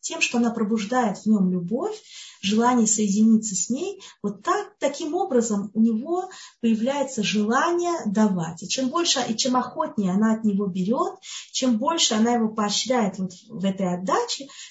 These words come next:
тем больше у него появляется желание и сил дать ей еще раз. То есть функция женщины — это в том, что научиться принимать от своего мужа то, что он ей дает. Даже если это несовершенно, даже если это неполно, это то, что должно быть.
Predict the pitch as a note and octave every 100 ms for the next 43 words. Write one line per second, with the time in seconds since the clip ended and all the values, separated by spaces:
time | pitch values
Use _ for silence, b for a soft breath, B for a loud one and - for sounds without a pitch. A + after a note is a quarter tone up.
0 | - D4 B3 G4+ G#4+ - C4+ E4+ C#4+ B3+
1 | D#4 D4+ C4+ A3 C4 D#4 D4 C4 A3+ F4
2 | F4+ A#3+ B3+ - A#3 A3 - F#3 F3 -
3 | A3 - - - F4 F4 C#4 D#4 G4+ -
4 | B3 B B B A3 A3+ E4 E4 B3+ A#3
5 | A3 - E4 B3+ - A3+ A3+ A3+ C4 A#3
6 | A3 G#3+ G#3 A3 C#4+ A#3+ G#3+ - G3 G3
7 | F#3 F3+ F3 - B B B - F4 F4+
8 | C#4 - G3 F#3+ F#3 F3 F#3+ F#3 - D4
9 | D4 C4 A#3 G#3+ E4 C4+ A3 - F#3+ F#3+
10 | G3 - D4 D4 A#3+ - D4 C#4 C4 B3
11 | - G#3+ G#3 F#3+ G#3+ - -